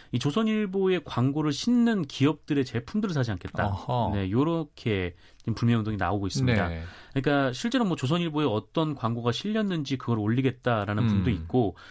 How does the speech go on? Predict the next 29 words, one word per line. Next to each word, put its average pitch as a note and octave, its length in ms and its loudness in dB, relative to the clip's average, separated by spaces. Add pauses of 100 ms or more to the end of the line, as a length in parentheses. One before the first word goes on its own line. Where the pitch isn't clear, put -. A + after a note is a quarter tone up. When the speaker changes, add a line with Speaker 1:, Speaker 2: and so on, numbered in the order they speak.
(160)
Speaker 1:
뭐 A2 100 -2
실제로 G3+ 420 -2
게시판에 A#2 420 -2
가보면 G#2+ 400 -2
뭐 A2 120 -2
조선일보 A2 560 0
전면 A#2 420 2
광고를 F#2+ 460 -4 (360)
뭐 G2+ 120 -4
비판하는 A#2 460 0
글을 A2 600 0
올리신 A#2+ 340 2
분도 A2 220 -2
계시고요. G2 600 -2
Speaker 2:
네. G#2 300 0 (200)
Speaker 1:
뭐 A#2+ 100 0
심지어 A3 380 2
이 G#3 80 -2
청와대 A#3 340 0
국민청원 D3 520 0
게시판에 B2 1000 0
뭐 G#2 360 0
일본 C3+ 380 2
극우 C#3+ 320 0
여론전에 A2+ 400 0
이용되고 G#2+ 480 0
있는 G2+ 260 -2
가짜뉴스 A2 560 -4
근원지, G2+ 580 -2